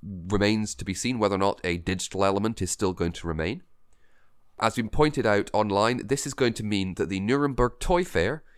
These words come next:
U K Games Expo, and Gen Con are currently scheduled for three consecutive weekends. Hope the gaming industry's prepared.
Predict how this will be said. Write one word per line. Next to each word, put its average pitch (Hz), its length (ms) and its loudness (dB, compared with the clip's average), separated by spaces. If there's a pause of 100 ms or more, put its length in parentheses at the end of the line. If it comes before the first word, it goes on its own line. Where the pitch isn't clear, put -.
(100)
U 104 160 0
K 110 220 2
Games 127 260 2
Expo, 92 540 0 (220)
and 101 240 -2
Gen 139 300 -2
Con 87 400 -2 (260)
are 95 380 4 (100)
currently 156 360 0
scheduled 95 440 -2
for 92 220 -4
three 151 300 -2
consecutive 147 720 -2
weekends. 110 840 -2 (1300)
Hope 101 180 -2
the 113 60 -2
gaming 113 300 2
industry's 123 360 -2
prepared. 190 480 0